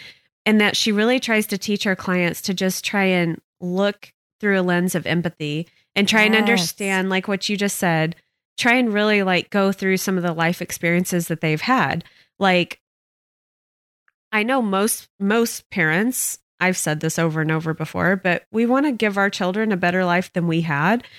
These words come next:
Speaker 1: And I would say the majority of us probably had that. You know what
Speaker 2: Mm-hmm.
Speaker 1: I mean?
Speaker 2: Yeah.
Speaker 1: And so, but it's always easy to criticize, right? And it's,
Speaker 2: Right.
Speaker 1: and it's always easy to find fault. And it's always easy to, like,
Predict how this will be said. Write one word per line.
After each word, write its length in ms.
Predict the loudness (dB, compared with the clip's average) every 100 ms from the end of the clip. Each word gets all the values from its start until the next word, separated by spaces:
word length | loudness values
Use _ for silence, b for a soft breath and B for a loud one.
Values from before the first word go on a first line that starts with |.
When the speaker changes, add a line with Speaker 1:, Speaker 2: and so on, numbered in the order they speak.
| B B -2
Speaker 1:
And 160 | 0 0
I 120 | 0 2
would 140 | 2 0
say 260 | 0 2
the 80 | 2
majority 560 | 0 0 0 0 2 2
of 120 | 2
us 240 | 0 -2 _
probably 460 | -4 -2 0 0 -2
had 400 | -2 -2 -2 -4
that. 380 | -4 -2 -6 B B B
You 180 | -2 2
know 120 | 4
what 120 | 4 2
Speaker 2:
Mm-hmm. 60 |
Speaker 1:
I 40 | 0
mean? 340 | 0 0 0
Speaker 2:
Yeah. 120 | 0 0
Speaker 1:
And 120 | 0
so, 540 | 2 2 2 2 -2 _ _ _ _ _ _ _
but 140 | 0 0
it's 140 | 0
always 480 | 0 2 0 -2 -10 -6
easy 320 | -4 -2 -2
to 80 | -2
criticize, 640 | -2 -4 -4 -10 -10 -10
right? 320 | -4 -2 -2 0
And 100 | 0
it's, 160 | 0
Speaker 2:
Right. 140 | -4 0
Speaker 1:
and 200 | 2 2
it's 160 | 2
always 360 | 2 2 0 0
easy 240 | -2 0
to 80 | -2
find 300 | 0 0 0
fault. 460 | -2 -2 -2 -4 -4
And 100 | -2
it's 160 | -2 0
always 380 | 0 2 0 0
easy 340 | -2 -2 -4
to, 160 | -2 0
like, 400 | 2 2 -2